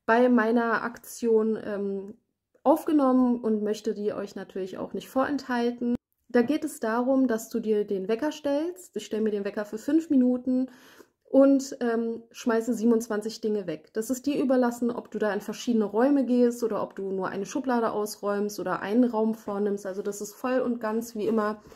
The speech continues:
ähm, für dich, ähm, individuell anzuwenden. Aber auf jeden Fall sollst du dich von mindestens siebenundzwanzig Dingen trennen. Wenn du jetzt natürlich auf drei Etagen arbeiten möchtest, dann kannst du dir das Zeitfenster natürlich etwas erweitern, aber meiner Meinung nach sollte es nicht mehr als fünfzehn Minuten sein, weil sonst verliert man schnell den Fokus.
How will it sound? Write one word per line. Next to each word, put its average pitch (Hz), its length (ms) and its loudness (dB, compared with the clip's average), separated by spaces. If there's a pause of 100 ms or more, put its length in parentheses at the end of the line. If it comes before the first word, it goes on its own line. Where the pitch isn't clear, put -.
(400)
ähm, 220 400 2
für - 200 -2
dich, - 580 0
ähm, 220 380 -4
individuell 233 580 4
anzuwenden. 277 840 -2 (100)
Aber 262 380 2
auf 220 100 -8
jeden 233 180 0
Fall 226 200 -4
sollst 208 260 -6
du 226 40 -4
dich 214 180 -8
von 202 120 -6
mindestens 302 460 2
siebenundzwanzig 240 640 0
Dingen 208 260 -4
trennen. - 440 -8 (720)
Wenn 247 120 6
du 302 60 6
jetzt 262 160 4
natürlich 247 300 0
auf 226 100 -10
drei 214 200 -4
Etagen 220 440 -4
arbeiten 208 500 -4
möchtest, 202 440 -4
dann 196 200 -4
kannst 202 280 -8
du 208 40 -6
dir 202 140 -4
das 185 280 -8
Zeitfenster 208 580 -4
natürlich 185 380 -8
etwas - 380 -12
erweitern, 262 760 0
aber 214 460 -2
meiner 233 280 2
Meinung 220 260 2
nach 202 140 -2
sollte 202 280 -10
es - 100 -12
nicht 190 180 -8
mehr 185 100 -6
als - 200 -12
fünfzehn 254 400 0
Minuten 233 400 0
sein, 208 360 -2
weil 202 220 0
sonst 220 320 0
verliert 226 380 -2
man 202 100 -4
schnell 196 280 -6
den 196 140 -2
Fokus. 196 640 -6